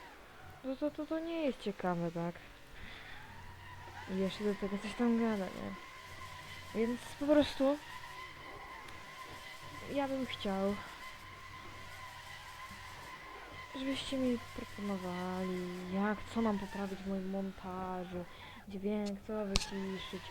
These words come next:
Wszystko mi możecie proponować. Ja naprawdę przyjmę każdą, każdą, naprawdę każdą pomoc. Ja po prostu jestem otwarty na te propozycje.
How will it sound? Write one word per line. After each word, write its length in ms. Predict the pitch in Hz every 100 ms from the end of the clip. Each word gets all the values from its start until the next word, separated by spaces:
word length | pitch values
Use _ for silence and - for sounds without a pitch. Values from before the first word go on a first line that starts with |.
| - - - -
Wszystko 560 | - 302 302 - - 294
mi 100 | 262
możecie 440 | 240 214 208 226
proponować. 840 | - 202 208 202 208 202 190 180 - - - - - - - 1047 1047 1017 - 1017 - - - - -
Ja 120 | 240
naprawdę 600 | 254 247 277 277 254 254 247 - - -
przyjmę 420 | - 269 269 262 240 - - - - -
każdą, 580 | 269 269 247 226 269 277 277 - - -
każdą, 560 | 269 277 269 262 294 294
naprawdę 760 | 285 254 - 233 240 233 247 233
każdą 520 | 254 285 285 254 226 254 247 226
pomoc. 720 | 220 226 233 226 190 190 185 - - - - - - - - - - - - -
Ja 200 | 240 262
po 80 | 254
prostu 420 | 240 254 - 240
jestem 300 | 226 233 233
otwarty 580 | 240 - 226 240 - 208
na 140 | 202
te 160 | 196 202
propozycje. 760 | - 196 - 180 175 - -